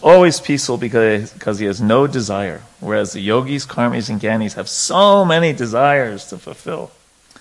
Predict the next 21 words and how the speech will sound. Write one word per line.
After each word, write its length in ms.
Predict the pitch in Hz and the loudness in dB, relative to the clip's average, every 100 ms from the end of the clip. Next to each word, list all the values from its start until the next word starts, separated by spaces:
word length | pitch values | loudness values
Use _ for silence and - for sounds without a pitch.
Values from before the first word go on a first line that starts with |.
| _ - - - | _ -20 -20 -12
One 180 | - 131 | 2 4
may 140 | 151 135 | 8 10
argue 320 | 151 170 139 | 10 8 6
that 160 | 117 | 4
devotees 420 | 135 113 139 151 139 | 4 4 4 4 2
have 160 | 120 | 2
desires 560 | 117 113 113 117 107 - | 4 4 6 4 2 -6
for 160 | - | 0
they 120 | 110 107 | 0 2
wish 220 | 113 - | -2 -4
to 60 | 110 | 0
go 140 | 113 | 2
back 240 | 104 104 | 4 0
home, 180 | - 120 | 0 0
back 160 | 113 107 | 0 -2
to 60 | 101 | 0
Godhead, 340 | 117 127 104 | 2 2 0
but 100 | 101 | -4
such 280 | - 170 - | 4 2 4
a 60 | 147 | -4
de-, 220 | 123 | -4